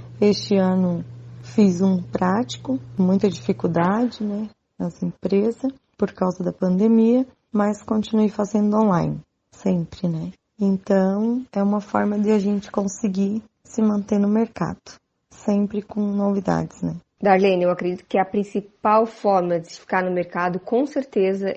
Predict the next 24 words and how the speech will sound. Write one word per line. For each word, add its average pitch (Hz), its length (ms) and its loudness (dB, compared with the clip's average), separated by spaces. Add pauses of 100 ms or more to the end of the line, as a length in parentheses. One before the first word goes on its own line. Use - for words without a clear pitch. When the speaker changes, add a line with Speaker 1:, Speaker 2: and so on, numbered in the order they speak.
Speaker 2:
é 185 120 0
se 180 680 -6 (360)
autoconhecer 214 1040 0
e 202 60 -4
também 196 280 0
de 196 140 -6
buscar 202 340 -6
conhecimentos 202 640 -4 (100)
técnicos 175 640 -2 (380)
sobre 185 240 -4
o 190 40 -2
que 202 140 -2 (240)
você 202 340 -6
trabalha. 160 640 -4 (480)
Isso 214 280 -2
é 233 60 2
primordial 247 600 2
pro 254 140 -6
cliente, 185 540 -2
né? 160 180 -4
O 160 60 -6
cliente 190 320 -4
sempre 240 340 0
busca 254 640 -4